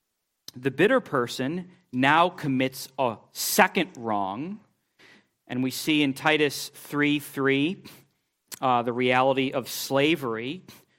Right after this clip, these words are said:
We see, "For we ourselves were once foolish, disobedient, led astray, slaves to various passions and pleasures."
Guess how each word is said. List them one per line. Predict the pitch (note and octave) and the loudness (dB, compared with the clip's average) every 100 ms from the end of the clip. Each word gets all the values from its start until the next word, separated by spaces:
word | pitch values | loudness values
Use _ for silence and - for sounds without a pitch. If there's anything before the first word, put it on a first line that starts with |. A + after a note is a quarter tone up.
| _ _ _ _ - | _ _ _ _ -14
We | B2+ | -10
see, | - C3+ | -4 -4
"For | C#3+ C#3 | 0 2
we | D3 | 4
ourselves | E3 C#3+ D#3+ D3 C#3+ | 2 2 2 2 2
were | D3 | 0
once | C3+ B2+ | 0 -2
foolish, | - D3+ D3 D#3 - | -4 -2 0 0 -2
disobedient, | C#3+ D3 C3+ C#3 C#3+ C#3+ | -4 -2 -2 0 0 0
led | C#3 C3+ | 0 -2
astray, | B2+ - C#3 C3+ C#3 | -4 -2 0 2 0
slaves | C#3 - - E3 E3+ F3+ F#3 G#3+ A#3 - - - _ - - - - | -4 -6 0 4 6 6 4 0 -2 -8 -8 -10 _ -20 -20 -20 -10
to | D3 | -2
various | C#3+ E3+ E3 D3+ | 2 4 4 -2
passions | - E3+ F3 F#3 - G3 E3 | 0 4 6 4 2 0 0
and | C#3+ | -2
pleasures." | - F3+ F3+ F3 F#3 G#3+ B3 - - | 4 4 4 4 2 2 -2 -8 -10